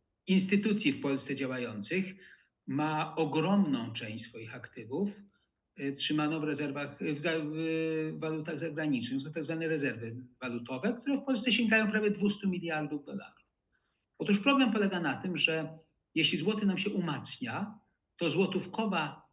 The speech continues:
wartość rezerw walutowych spada. On w dolarach, euro to jest dokładnie tyle samo, ile było, natomiast w złotówkach wychodzi mniej. No i na papierze wychodzi strata. I taka właśnie strata powstała skutkiem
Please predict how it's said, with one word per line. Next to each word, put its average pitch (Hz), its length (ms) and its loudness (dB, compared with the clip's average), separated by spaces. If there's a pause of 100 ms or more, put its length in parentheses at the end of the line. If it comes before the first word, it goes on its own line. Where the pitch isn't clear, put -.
(120)
wartość - 1080 -2 (680)
rezerw 151 400 2
walutowych 139 560 0
spada. - 380 -4
On 302 400 0 (120)
w - 80 0
dolarach, 339 500 4
euro 294 340 6
to 269 80 2
jest 254 120 2
dokładnie 233 380 4
tyle 226 200 2
samo, 208 260 4
ile 196 160 4
było, 262 300 4
natomiast 180 380 -2
w 147 60 -4
złotówkach 151 540 -2
wychodzi 131 360 -8
mniej. 104 300 -8
No 190 80 2
i 294 60 4
na 359 120 0
papierze 302 480 4
wychodzi 277 360 2
strata. - 560 -4 (380)
I 156 80 -2
taka 240 240 4
właśnie 214 260 2
strata 202 320 0
powstała 180 540 -2
skutkiem 160 680 -4